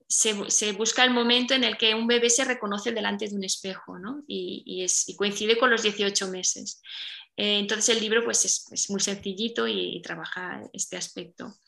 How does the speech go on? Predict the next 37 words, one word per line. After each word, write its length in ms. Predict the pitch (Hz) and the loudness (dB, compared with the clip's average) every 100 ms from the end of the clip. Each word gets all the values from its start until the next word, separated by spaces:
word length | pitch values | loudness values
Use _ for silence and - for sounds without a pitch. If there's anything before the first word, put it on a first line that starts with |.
| - - - - | -16 -14 -16 -6
Después 320 | - 226 254 254 | 0 2 2 4
tengo 220 | 269 262 | 8 8
el 80 | 254 | 8
libro 280 | 254 254 | 6 6
de, 440 | 233 226 226 214 - | 6 6 4 2 -2
que 80 | 220 | -8
trabaja 400 | - 208 208 220 | -2 -2 0 2
la 80 | 220 | 2
ansiedad 340 | 214 220 208 214 | 2 2 0 -2
infantil, 640 | 208 208 208 294 339 359 | -4 -2 -2 0 0 0
que 80 | 240 | 0
se 120 | 220 | 2
llama 180 | 208 208 | 2 2
El 100 | 208 | 0
oso 220 | 208 220 | -2 0
Nervi, 500 | 233 262 254 269 - - - - - | 0 0 0 -4 -6 -16 -18 -14 -4
y 80 | 214 | 0
explica 640 | 208 - 226 226 233 233 | 0 0 -2 4 4 6
tres 240 | 226 233 - | 4 2 2
técnicas 400 | 233 233 226 233 | 0 2 0 -2
de 80 | |
relajación, 720 | 226 220 220 220 - 262 285 - - - - - | 0 0 0 -2 -2 -2 -2 -6 -18 -18 -18 -4
que 120 | 214 | 2
es 160 | 202 - | 4 2
empezando 500 | 196 202 208 208 208 | -2 -4 -2 -2 0
por 140 | 214 | 0
la 80 | 208 | 0
respiración, 600 | 202 - 202 196 214 202 | 0 -2 -4 -4 -6 -4
como 200 | 202 208 | -4 -4
he 80 | 208 | -4
dicho, 400 | 269 - 302 285 | -4 -4 -2 -2
después 500 | 240 - 208 208 214 | -2 -2 0 2 2
la 100 | 202 | 2
visualización 680 | 208 214 202 202 202 208 | 2 2 -2 -4 -4 -2
y 60 | 208 | -2
pensamiento 600 | 208 202 - 208 202 202 | 0 -2 -2 -2 -4 -4
positivo, 640 | 208 - 214 247 247 269 | -4 -4 -4 -4 -2 -4